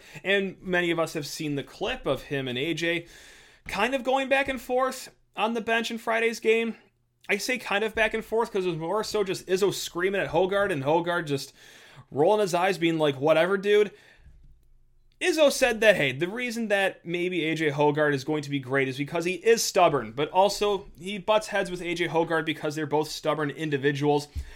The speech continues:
But this is something that's happened throughout the whole season, right? Is that, all right, hey, A J's playing really good. This is awesome. And then, oh, A J's showing really bad body language. Oh, boy.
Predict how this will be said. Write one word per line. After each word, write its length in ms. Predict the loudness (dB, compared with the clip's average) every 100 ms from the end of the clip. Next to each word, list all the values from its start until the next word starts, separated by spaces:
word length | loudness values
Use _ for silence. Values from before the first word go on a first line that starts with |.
| 0
But 180 | 0 0
this 160 | -2
is 100 | -4
something 240 | -2 -2 -2
that's 160 | -4
happened 360 | 0 0 0 -6
throughout 520 | -4 2 4 2 0
the 120 | -4
whole 240 | -2 0 -2
season, 580 | -2 -2 -2 -2 -8 -12 _ _ 0
right? 280 | 2 2
Is 140 | 0 -2
that, 180 | 0 2
all 60 |
right, 140 | 2 2
hey, 360 | 0 2 2
A 40 | 0
J's 160 | -2
playing 360 | 0 0 0 -2
really 220 | 0 0
good. 280 | 2 2 2
This 120 | -4
is 120 | -4
awesome. 380 | 0 2 2 -2
And 120 | -2
then, 60 | 0
oh, 240 | 6 6 6
A 120 | 4
J's 160 | 2 2
showing 340 | 0 -2 -2
really 220 | 0 0
bad 260 | 2 0 2
body 300 | 4 4 4
language. 520 | 2 0 0 -2 -4 -10 -18 -12 -2
Oh, 360 | 4 6 6
boy. 580 | 4 6 8 8 6